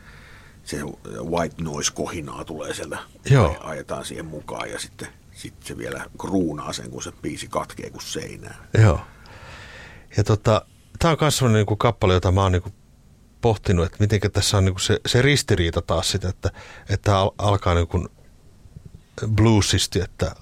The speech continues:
Speaker 2: I want you, että haluan sinua. Ja näin.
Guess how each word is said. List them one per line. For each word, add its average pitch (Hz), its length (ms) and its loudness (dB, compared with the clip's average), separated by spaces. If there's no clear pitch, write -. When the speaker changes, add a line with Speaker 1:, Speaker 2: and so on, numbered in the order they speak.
Speaker 2:
I 95 160 2
want 90 380 2
you, 82 220 -4
että - 200 -8
haluan 87 400 0
sinua. 87 460 -4
Ja 90 60 -2
näin. 87 320 2